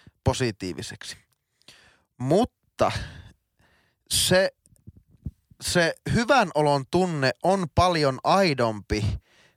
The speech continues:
kun niinkö pikkusen kutittelee sitä, laajentaa sitä epämukavuusaluetta pikkusen uloma-,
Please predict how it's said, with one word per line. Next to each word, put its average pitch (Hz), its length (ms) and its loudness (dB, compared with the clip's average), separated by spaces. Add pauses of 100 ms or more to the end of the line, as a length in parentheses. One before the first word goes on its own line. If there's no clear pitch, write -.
(140)
kun 131 220 -2
niinkö 131 200 -4 (100)
pikkusen 165 640 -2
kutittelee 95 760 -4
sitä, 90 400 -4
laajentaa 147 640 0
sitä 113 280 -2
epämukavuusaluetta 101 1900 -4
pikkusen 123 540 -4 (340)
uloma-, 110 400 0